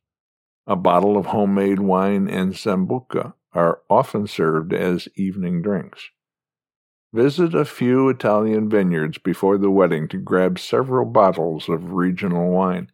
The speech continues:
You can snag some pretty high-quality vintage wines straight from the Italian countryside in flavors designed to pair with local cuisine.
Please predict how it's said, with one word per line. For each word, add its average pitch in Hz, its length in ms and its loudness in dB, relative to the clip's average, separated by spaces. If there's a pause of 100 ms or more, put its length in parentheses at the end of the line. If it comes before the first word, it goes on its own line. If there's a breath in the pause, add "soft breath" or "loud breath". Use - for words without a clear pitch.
(360)
You 123 140 -2
can 156 180 -2
snag 156 420 -2
some 113 220 -4
pretty 143 280 -2
high-quality 120 840 2
vintage 101 520 -2
wines 101 520 -2 (260)
straight - 460 -2
from 110 340 -4
the 104 120 0
Italian 101 520 0
countryside 87 880 -4 (100)
in 104 200 -2
flavors 120 560 0
designed 104 640 0
to 90 100 -2
pair 98 460 0
with 90 420 0
local 104 480 0
cuisine. 104 640 -6